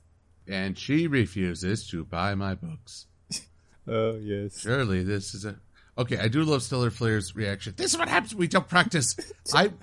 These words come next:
Speaker 1: kind of wish she could have come in on the parent map. Or no, not the parent map. Uh, Horseplay.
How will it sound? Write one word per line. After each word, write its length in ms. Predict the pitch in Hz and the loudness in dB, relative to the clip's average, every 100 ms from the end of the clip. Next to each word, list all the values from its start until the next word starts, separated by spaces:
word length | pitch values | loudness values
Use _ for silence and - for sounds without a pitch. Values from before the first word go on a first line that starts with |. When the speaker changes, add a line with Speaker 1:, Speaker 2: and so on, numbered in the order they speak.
| - | -18
Speaker 1:
kind 300 | - 214 254 | -10 -8 -2
of 120 | 392 233 | -2 2
wish 160 | 190 | 2
she 220 | - 180 | 2 -4
could 180 | 151 190 | 0 0
have 80 | 156 | 0
come 220 | - 147 | 0 0
in 140 | 143 127 | 2 2
on 120 | 110 | 0
the 60 | |
parent 420 | 92 123 117 101 - | -2 0 2 2 -4
map. 240 | 65 62 - _ _ _ _ _ _ - _ _ - | -10 -10 -18 _ _ _ _ _ _ -20 _ _ -4
Or 80 | 117 | 0
no, 140 | 113 98 | 0 2
not 200 | 123 120 | 2 2
the 60 | |
parent 260 | 98 92 90 | -2 -4 -2
map. 220 | 87 85 - | -6 -6 -4
Uh, 180 | 95 90 | -2 0
Horseplay. 480 | 160 - - 78 | -2 -2 -4 -8